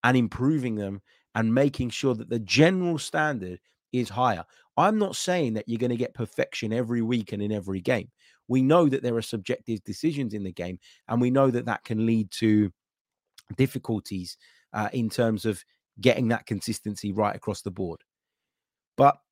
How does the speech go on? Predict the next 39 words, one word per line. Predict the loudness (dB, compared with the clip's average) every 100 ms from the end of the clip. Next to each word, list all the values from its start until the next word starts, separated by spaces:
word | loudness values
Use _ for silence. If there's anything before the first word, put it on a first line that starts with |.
| -2
for | 4
me, | 6 6 6 2 -2 _ _ _ _ _ _ _ _ _ -4
you | 2
know, | 4 4
this | 2 2
is, | -2 -4 -6
a-, | -6 -2
as | -2 -4
I |
keep | -6 -6
saying, | -4 -4 -2
a | 0
much | -2 -6 -6
bigger | -2 0 0
issue | -2 -4 -8 -6
and | -4
a |
much | -4 -4 -6
bigger | -6 -6
problem. | -4 -4 -4 -6
And | -4 -4
this | -4 -4
is | -4
not | 0 0 -2 _ _ _
something | -2 -2 0 -2
that | -2
is | -2 -4
exclusive | -4 0 2 2 0
to | 2
Arsenal | 2 2 -2 -2
or | -2 -2
exclusive | -6 -6 -4 -4 -6
to | -2
Liverpool | 0 -2 -4 -2 0
or | 0 -4
exclusive | -6 -8 -6 -6
to | -4
anybody | -2 -2 -2 0 0
else. | -2